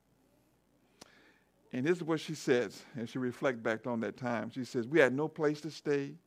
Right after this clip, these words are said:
and nothing to eat. We ended up staying in an abandoned house that had been pretty much destroyed in a fire."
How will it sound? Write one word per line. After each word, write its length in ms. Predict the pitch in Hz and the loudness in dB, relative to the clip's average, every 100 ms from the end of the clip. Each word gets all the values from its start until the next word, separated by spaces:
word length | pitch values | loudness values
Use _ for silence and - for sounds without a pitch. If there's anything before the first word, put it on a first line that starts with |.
| _ - | _ -10
and 200 | 113 110 | -4 -2
nothing 320 | 117 127 123 | -4 -6 -12
to 180 | 123 104 | -10 -10
eat. 260 | 90 - - _ _ _ _ _ _ _ _ _ _ _ | -12 -16 -20 _ _ _ _ _ _ _ _ _ _ _
We 200 | 123 131 | -4 -4
ended 380 | - 165 185 170 | 0 4 6 10
up 220 | 170 175 175 - - | 10 8 2 -14 -20
staying 680 | - - 143 147 151 147 147 | -20 -4 0 2 2 0 0
in 220 | - 120 | -2 0
an 140 | 113 110 | 0 -2
abandoned 720 | 110 110 135 147 151 151 143 | -4 0 2 2 0 -2 -4
house 540 | 135 135 127 131 135 - | -2 0 2 0 -6 -12
that 140 | 123 123 | -2 0
had 200 | 104 110 | 0 0
been 200 | 117 101 | -4 -4
pretty 320 | - 156 147 | -4 -2 -2
much 360 | 131 123 123 | 0 -2 -2
destroyed 960 | - 104 - - 135 147 127 101 98 104 | -8 -12 -12 -10 0 2 4 0 -4 -6
in 160 | 117 | -6
a 60 | 110 | -8
fire." 560 | 117 113 104 104 104 | -6 -4 -4 -6 -12